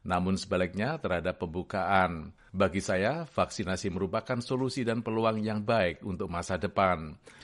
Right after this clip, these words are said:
Hanya vaksin yang dapat menyembuhkan dunia. Saya kira produk saya ini memberikan pesan yang positif.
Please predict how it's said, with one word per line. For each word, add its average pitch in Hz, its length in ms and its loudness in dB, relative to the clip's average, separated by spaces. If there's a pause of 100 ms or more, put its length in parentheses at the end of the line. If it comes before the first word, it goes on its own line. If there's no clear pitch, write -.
(120)
Hanya 107 240 2
vaksin 104 560 0
yang 87 320 -2
dapat 90 240 -2
menyembuhkan 98 640 0
dunia. 110 560 0 (240)
Saya 87 320 -2
kira 104 400 4
produk 92 320 -2
saya 92 240 0
ini 95 320 -2
memberikan 120 560 -4
pesan 113 400 -4
yang 107 320 0
positif. 90 1040 -2